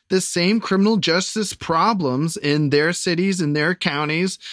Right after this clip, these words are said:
that Republicans are putting forth in red states. And this is just more of the same. I mean, again, New York right there. I mean, I,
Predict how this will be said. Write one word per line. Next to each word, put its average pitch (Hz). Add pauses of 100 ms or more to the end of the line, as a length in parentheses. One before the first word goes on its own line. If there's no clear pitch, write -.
(160)
that 151
Republicans 156
are 165
putting 160
forth 156
in 156
red 143
states. -
And 135
this 156
is 175
just 160 (240)
more 160
of 185
the 175
same. 208
I 143
mean, 151
again, 165 (260)
New 160
York 180
right 165
there. 208
I 127
mean, 160
I, 214